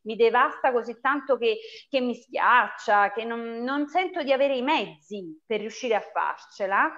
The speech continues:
eh, e allora trovo un, un appiglio, un appiglio nella dipendenza, che non è affatto una soluzione, ma in quell'istante sostituisco, eh, un, un dolore con un altro, diciamo,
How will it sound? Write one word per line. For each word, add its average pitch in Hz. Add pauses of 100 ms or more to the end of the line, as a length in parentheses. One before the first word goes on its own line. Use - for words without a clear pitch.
(380)
eh, 226
e -
allora 302 (240)
trovo 247
un, 240
un 220
appiglio, 165 (320)
un 247
appiglio 302
nella 233
dipendenza, 185
che 220
non 226
è 233
affatto 226
una 175
soluzione, 160 (240)
ma 269
in 294
quell'istante 311
sostituisco, 302 (320)
eh, 208 (200)
un, 220 (280)
un 269
dolore 302
con 277
un 202
altro, 190
diciamo, 160